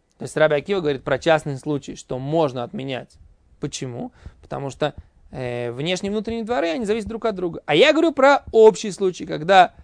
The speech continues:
э, дворы смежные, но имеют автономный выход. Там нет возможности отменять между двумя дворами. Там, э, только если мы сделали иру, сделали, не сделали, так у нас есть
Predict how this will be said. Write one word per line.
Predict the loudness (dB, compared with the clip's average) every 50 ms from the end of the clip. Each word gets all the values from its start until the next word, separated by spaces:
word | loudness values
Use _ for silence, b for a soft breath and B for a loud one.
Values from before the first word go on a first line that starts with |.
| _ _ _ _ _ _ b b b b -14
э, | -10 -6 -4 -2 -2 0 0 0 0 -2 -2 -4 -6 -10 -14 -18 _ _ -20 -20 -20 _ _ _ _ _ -18 -8
дворы | 0 4 4 6 6 4
смежные, | 2 0 -4 -4 -4 -4 -6 -8 -10 -10 -12
но | -10 -8 -8 -6 -4
имеют | -4 -2 -2 -2 -4
автономный | -4 -6 -6 -6 -6 -8 -8 -8
выход. | -10 -10 -10 -12 -14 -16 _ _ -20 -20 _ _ _ 2
Там | 2 4 4 2 0 -2 -6
нет | -8 -10 -8 -4
возможности | -4 -4 -4 -4 -4 -6 -6 -6 -10
отменять | -8 -8 -8 -6 -4 -4 -4 -6 -6 _ _ _ _ _ _ -20 -20 _ -14 -12
между | -8 -6 -6 -6 -6 -6 -6 -6 -8 _ _ -12
двумя | -8 -6 -4 -4 -2
дворами. | -2 -2 -2 -2 -4 -8 -12 -20 b b b b -6
Там, | -2 0 2 4 4 4 2 0 -4 b b b b b b
э, | -8 -6 -4 -4 -4
только | -2 -2 -2 -2 -4
если | -6 -4
мы | -4 -2
сделали | 0 4 4 6 6 6 6
иру, | 6 4 2 0 -2 -6
сделали, | -4 -2 -2 0 0 -2
не | -2 0 -2 -2
сделали, | -2 -2 -2 -2 -2 -2 -4
так | -8 -12 -12
у | -10
нас | -6 -6 -6 -6 -6
есть | -4 0 0 0 0 -2 -6